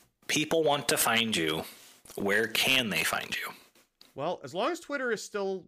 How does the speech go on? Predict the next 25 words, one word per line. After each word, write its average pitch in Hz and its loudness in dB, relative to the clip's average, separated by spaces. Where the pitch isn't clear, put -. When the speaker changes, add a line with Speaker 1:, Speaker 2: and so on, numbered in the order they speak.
Speaker 2:
working, 143 -6
you 131 -12
can 180 -10
<laughs> - -
find 214 0
me 226 -2
at, 214 -4
at 156 0
Twitter, 165 -2
at, 165 -6
um, 151 -2
at 151 -2
Wicked 147 -10
Good 139 -6
on 127 -6
Twitter. 110 -8
Um, 110 -8
Coin 156 -10
Concede 156 -12
is 135 -12
at 135 -10
coin 127 -14
concede 127 -16
dot 117 -8
com. 107 -14